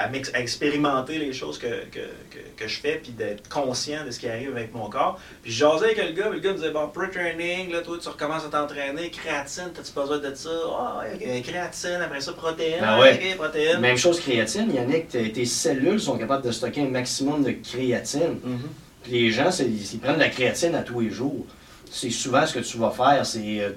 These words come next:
Speaker 2: trois jours au début du mois, deux jours dans le milieu du mois, puis, euh, un autre deux jours un petit peu plus tard, puis là, tu repars ton cycle. Là, tu vas avoir, tes, tes, tes cellules vont être loadées en créatine.
Speaker 1: Il y a
Speaker 2: Mais
Speaker 1: des,
Speaker 2: pas,
Speaker 1: il y a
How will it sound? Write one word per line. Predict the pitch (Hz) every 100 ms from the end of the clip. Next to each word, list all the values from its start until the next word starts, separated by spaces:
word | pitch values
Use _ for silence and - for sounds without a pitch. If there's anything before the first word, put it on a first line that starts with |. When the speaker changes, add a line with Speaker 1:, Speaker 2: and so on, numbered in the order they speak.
| - - -
Speaker 2:
trois | 123 131 117
jours | 135 143
au |
début | 120 110
du | 110 -
mois, | 113 127 147
deux | 113 113
jours | 123
dans | 131
le | 110
milieu | 107 107
du | 107 98
mois, | 107 120 151 151 - - -
puis, | 120 110 110 110
euh, | 110
un | 113
autre | 117 120
deux | 113
jours | 110 131
un |
petit | 117 -
peu | 113
plus | -
tard, | 123 135 131
puis |
là, | 110
tu | 120
repars | - 113
ton | 113 101
cycle. | - 139 156 - - - - - -
Là, | 127
tu | 123 -
vas | 110
avoir, | 98 110 147 127
tes, | 110
tes, | 101 110
tes | - 101
cellules | - 110 127 135
vont | 107 110
être | 107 - - -
loadées | 117 117 113 123
en | 127 107
créatine. | 101 98 87 135 185 - -
Speaker 1:
Il | -
y |
a | 127
Speaker 2:
Mais | 131
Speaker 1:
des, | 147
Speaker 2:
pas, | -
Speaker 1:
il |
y |
a | -